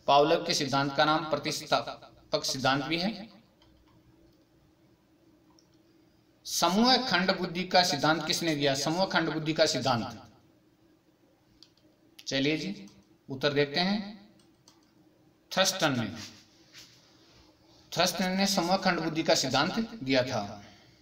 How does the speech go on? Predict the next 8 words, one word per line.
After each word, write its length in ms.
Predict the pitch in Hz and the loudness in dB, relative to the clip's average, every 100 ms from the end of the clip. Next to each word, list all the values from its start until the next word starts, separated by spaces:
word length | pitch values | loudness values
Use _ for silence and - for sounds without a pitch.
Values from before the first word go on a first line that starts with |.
| - _ _ _ _ _ _ _ _ _ _ _ _ _ _ _ - - - _ _ | -20 _ _ _ _ _ _ _ _ _ _ _ _ _ _ _ -20 -20 -20 _ _
युग्म 600 | 131 170 196 226 233 233 | -4 -2 2 4 4 4
तुलनात्मक 580 | 185 160 160 165 160 190 | 2 4 6 6 4 -2
निर्णय 380 | 165 156 165 185 | 0 0 4 2
विधि 280 | 151 127 139 | 2 -2 -2
के 120 | 170 | -2
प्रतिपादक 600 | - 147 147 147 147 147 | -2 -2 0 2 2 0
कौन 180 | 143 135 | -2 0
है? 320 | 110 98 | -4 -8